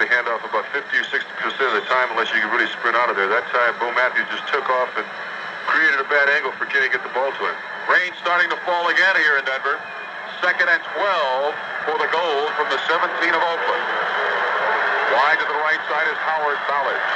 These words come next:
Speaker 2: Receiver split wide left is Monel Fee. Back split behind the quarterback Johnson in the backfield on the second and twelve from the seventeen of Oakland. Johnson dropping to throw. Time over the middle. Complete to Ballard at the sliding four-yard line. Ballard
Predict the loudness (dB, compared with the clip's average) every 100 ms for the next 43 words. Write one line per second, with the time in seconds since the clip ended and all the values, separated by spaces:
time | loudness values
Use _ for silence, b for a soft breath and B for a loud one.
0 | -2 -2 -2 -2 -2 -2 -2 0 0 -2
1 | -2 -2 -2 0 0 0 0 0 -2 -2
2 | -2 -2 -2 0 0 0 -2 -2 -2 -2
3 | -4 -4 -4 -4 0 0 -2 -6 -4 -2
4 | -2 0 2 2 0 -2 -2 0 0 0
5 | -2 -2 -2 -4 -4 0 0 2 0 0
6 | -2 -2 -2 0 0 0 -2 -2 -2 -2
7 | -4 -4 -2 -4 -2 -2 0 0 0 -2
8 | -2 -4 -4 -2 0 0 -2 2 2 2
9 | 0 0 0 0 0 0 0 0 0 0
10 | -2 -2 0 0 0 0 -4 0 0 0
11 | 2 2 2 2 2 0 0 -2 -2 0
12 | 0 0 0 -2 -2 -2 0 0 0 0
13 | -2 -2 0 0 0 0 0 0 0 0
14 | 0 0 0 -2 -2 -2 -2 -2 0 0